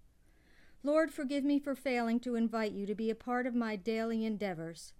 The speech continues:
When I try to do things in my own strength, remind me to ask for your help. Deliver me from an independent spirit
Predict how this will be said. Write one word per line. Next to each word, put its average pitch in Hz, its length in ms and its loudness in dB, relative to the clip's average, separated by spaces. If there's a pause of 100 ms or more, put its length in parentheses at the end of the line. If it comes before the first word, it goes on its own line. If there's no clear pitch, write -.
(380)
When 247 140 4
I 247 120 4
try 302 280 -2
to 311 100 0
do 302 160 -2
things 262 360 0
in 240 60 2
my 220 240 0
own 240 220 2
strength, 196 480 -6
remind 254 420 4
me 285 140 2
to 285 120 -2
ask 220 360 -2
for 214 80 -4
your 214 180 -2
help. 180 320 -8 (920)
Deliver 320 340 2
me 311 180 2
from 240 240 2
an 226 100 0
independent 254 680 2
spirit 185 500 -4